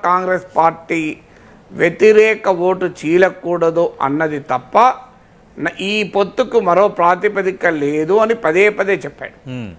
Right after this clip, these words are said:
Speaker 1: ఒకవేళ వైఎస్ఆర్ కాంగ్రెస్ పార్టీ గనక ఇంత అడ్డగోలుగా ఉండకపోతే, ఆయన భాషలో
Speaker 2: Hmm.
Speaker 1: ఆయన అడ్డగోలుగా ఉందని ఆరోపిస్తూ, అడ్డగోలుగా ఉండకపోతే అసలు మేము పొ-, మేము ఇక్కడ బాలకృష్ణ, లోకేష్ల మధ్య ఉండి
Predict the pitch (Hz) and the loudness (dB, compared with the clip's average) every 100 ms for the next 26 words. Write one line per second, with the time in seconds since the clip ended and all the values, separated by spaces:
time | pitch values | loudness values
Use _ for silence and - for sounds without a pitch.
0 | - - - 185 190 220 214 190 196 180 | -20 -14 -6 0 2 2 2 2 0 0
1 | 208 - 196 196 202 175 180 185 185 190 | -2 0 -2 -2 -6 -2 2 2 0 -6
2 | 185 180 185 - 185 170 160 156 180 190 | -2 -4 -4 0 0 0 -4 0 0 0
3 | 185 180 170 160 175 175 170 - 147 143 | 2 2 0 -2 -4 -4 -8 -4 -8 -4
4 | 170 147 151 160 160 180 208 120 - - | 0 0 0 2 2 0 -4 -8 -12 -16
5 | 143 127 92 - - 170 185 170 180 196 | -14 -12 -14 -18 -2 0 2 0 -2 0
6 | 202 190 180 185 185 156 170 202 202 170 | 0 2 0 0 2 2 4 2 0 -8
7 | - 254 202 196 208 208 208 202 185 185 | 2 2 4 0 0 0 0 0 0 -4
8 | 190 190 190 180 208 202 185 185 185 180 | -4 -6 -2 -2 0 -2 -2 -4 -4 -4
9 | 180 - 160 175 180 175 180 170 151 160 | -6 -4 -4 -2 -2 -2 -2 -2 0 0
10 | 180 175 165 - 180 170 160 185 175 175 | 0 -4 -14 -2 0 0 -2 -4 -6 -6
11 | 165 156 160 165 156 185 202 143 | -4 -4 -2 -2 0 0 0 -2